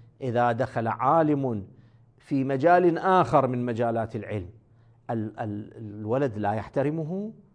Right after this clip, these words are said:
لأن الكلام السابق كان خاص بالمورد السابق أو في العلم السابق أو بالشخص السابق. لا، ليس كذلك، الكلام يبقى على عمومه، يبقى على إطلاقه، المورد لا يخصصه، والمصنف يقبل ذلك، ولكن يقول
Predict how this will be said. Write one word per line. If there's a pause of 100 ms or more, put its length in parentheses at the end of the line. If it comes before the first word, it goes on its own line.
(200)
لأن
الكلام
السابق
كان
خاص
بالمورد
السابق
أو
في
العلم
السابق
أو
بالشخص
السابق. (500)
لا،
ليس
كذلك، (120)
الكلام
يبقى
على
عمومه، (340)
يبقى
على
إطلاقه، (400)
المورد
لا
يخصصه، (340)
والمصنف
يقبل
ذلك، (1000)
ولكن
يقول